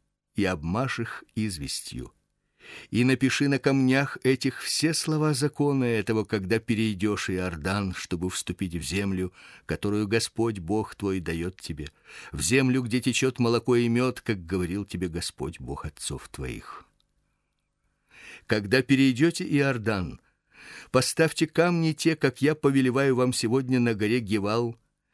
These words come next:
и обмажьте их известью. И устрой там жертвенник Господу Богу твоему,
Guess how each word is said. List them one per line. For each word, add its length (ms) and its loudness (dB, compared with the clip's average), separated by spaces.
и 120 -4
обмажьте 680 -4
их 180 -6
известью. 720 -8
И 100 0
устрой 500 2
там 240 2
жертвенник 800 0
Господу 680 -2
Богу 360 -2
твоему, 520 -2